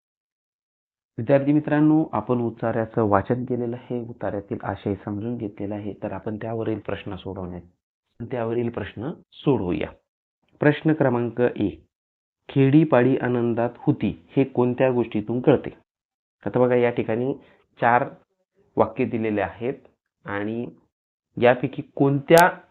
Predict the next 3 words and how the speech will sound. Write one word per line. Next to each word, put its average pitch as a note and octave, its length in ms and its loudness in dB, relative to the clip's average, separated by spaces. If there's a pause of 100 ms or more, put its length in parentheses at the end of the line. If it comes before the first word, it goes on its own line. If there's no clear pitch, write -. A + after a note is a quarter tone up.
(640)
विधानावरून A#2+ 720 -2
किंवा A#2 260 -2
वाक्यावरून A2+ 720 0